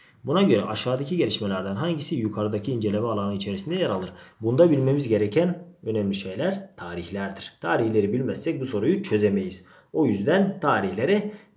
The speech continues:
dikkat etmemiz gerekir. Tarihleri bilmemiz lazım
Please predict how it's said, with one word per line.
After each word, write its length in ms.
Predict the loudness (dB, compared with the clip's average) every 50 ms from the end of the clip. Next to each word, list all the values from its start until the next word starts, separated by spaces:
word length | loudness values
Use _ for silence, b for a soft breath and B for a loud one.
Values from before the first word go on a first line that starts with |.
| -8 -6
dikkat 400 | -6 -6 -4 0 0 2 2 2
etmemiz 440 | 2 0 0 -2 -4 -4 -4 -6 -4
gerekir. 440 | -4 -4 -4 -4 -8 -10 -12 -10 -4
Tarihleri 800 | 0 2 2 4 4 2 2 2 2 4 6 4 4 2 B B B B B B _ -10
bilmemiz 680 | -4 0 2 2 4 4 4 2 2 2 0 -2 -2
lazım 320 | -6 -6 -8 -10 -14 -18